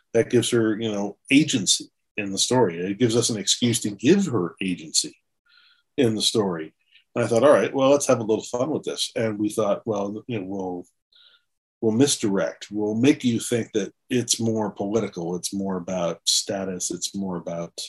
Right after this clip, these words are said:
uh, responsibility." So that in the second book, the fact that she feels she has to be the one to commit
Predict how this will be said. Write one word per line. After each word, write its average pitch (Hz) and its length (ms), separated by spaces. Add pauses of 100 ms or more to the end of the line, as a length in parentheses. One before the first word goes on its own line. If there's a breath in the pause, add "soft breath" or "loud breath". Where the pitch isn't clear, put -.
(120)
uh, 85 220
responsibility." 87 840
So 90 160
that 87 80
in 87 240
the - 80
second 147 400
book, 90 260 (320)
the 120 80
fact 117 220
that 117 80
she 139 180
feels 113 280
she 120 160
has 107 220
to - 100
be 107 120
the 98 100
one 95 420 (540)
to 101 260
commit 113 600